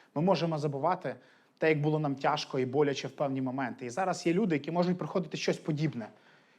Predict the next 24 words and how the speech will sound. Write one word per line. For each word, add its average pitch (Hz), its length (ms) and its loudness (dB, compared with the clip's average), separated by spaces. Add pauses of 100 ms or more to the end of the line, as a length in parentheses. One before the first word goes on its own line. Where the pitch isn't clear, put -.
І 147 60 -4
ми 170 100 2
можемо 185 260 4
їх 165 140 -2
осуджувати 170 580 2
і 156 40 4
засуджувати. 143 720 -2 (600)
Осуджувати 165 680 2
і 156 60 -4
засуджувати, 135 640 0
тому 147 180 -8
що - 160 -6
ми 143 60 -4
просто 156 320 -4
забули. 120 460 -4 (540)
І 151 60 -10
цей 160 180 0
докір, 175 360 2
він 151 120 0
стосується - 480 2
нашої 139 340 0
пам'яті. 131 480 -2 (840)
Я, 143 420 6 (1300)
водії, 135 460 0